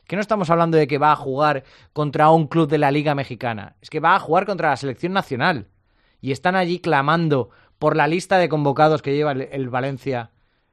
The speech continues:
¿Qué va a pasar cuando tengas un estadio de setenta mil espectadores en un proyecto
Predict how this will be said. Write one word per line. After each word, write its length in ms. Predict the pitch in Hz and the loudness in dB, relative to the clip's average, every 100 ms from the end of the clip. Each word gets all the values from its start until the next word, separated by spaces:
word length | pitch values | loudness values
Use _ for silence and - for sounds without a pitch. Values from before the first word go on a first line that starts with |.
| _ _ _ | _ _ _
¿Qué 160 | - 180 | -4 0
va 200 | 196 190 | 4 4
a 80 | 180 | 4
pasar 320 | 160 - 175 | 0 -2 -4
cuando 260 | 160 156 151 | -4 -6 -6
tengas 300 | 165 170 151 | -6 -6 -6
un 80 | |
estadio 400 | 156 - 165 160 | -8 -4 -2 0
de 120 | 147 156 | 0 -2
setenta 560 | - 151 147 143 139 | -2 -2 -2 -2 -2
mil 160 | 147 165 | -2 -4
espectadores 920 | 151 - 123 123 117 135 113 - _ _ _ _ _ _ | -4 -6 -8 -6 -6 -6 -10 -14 _ _ _ _ _ _
en 220 | 170 156 | -4 -4
un 160 | 202 165 | -4 -2
proyecto 720 | 170 147 165 156 - 127 123 | -2 0 -2 -6 -8 -8 -10